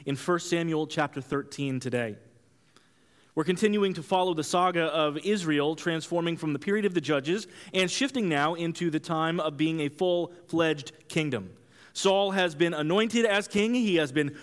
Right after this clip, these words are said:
crowned as king, and he has even had a major victory over the Ammonites against that great and evil king Nahash.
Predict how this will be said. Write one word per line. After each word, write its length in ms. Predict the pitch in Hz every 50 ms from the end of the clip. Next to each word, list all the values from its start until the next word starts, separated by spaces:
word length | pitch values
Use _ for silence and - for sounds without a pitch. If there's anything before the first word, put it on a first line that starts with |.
| - -
crowned 540 | - - 170 170 185 196 208 220 220 220 220
as 240 | 208 202 214 202 202
king, 360 | - 208 208 220 226 247 254
and 380 | 214 175 180 185 185 185 175 180 - - - -
he 140 | - 190 208
has 120 | 208 190
even 220 | 208 220 226 240 226
had 180 | 214 214 214
a 60 | 202 180
major 440 | 180 185 202 214 240 214 202 226
victory 560 | 202 175 202 262 254 - - 165 156 156 160 175
over 280 | 160 175 170 160 170
the 140 | 160 175 180
Ammonites 640 | 175 190 214 226 202 175 139 120 113 - - - - - _ _
against 300 | - 175 185 214 208 -
that 180 | 220 202 196 - - - - - - - _ -
great 380 | 139 139 160 196 220 233 226 -
and 140 | 196 196 202
evil 240 | 208 202 196 190 196
king 320 | 190 - 202 190 190 190
Nahash. 640 | 185 185 185 202 214 196 185 139 107 - - - -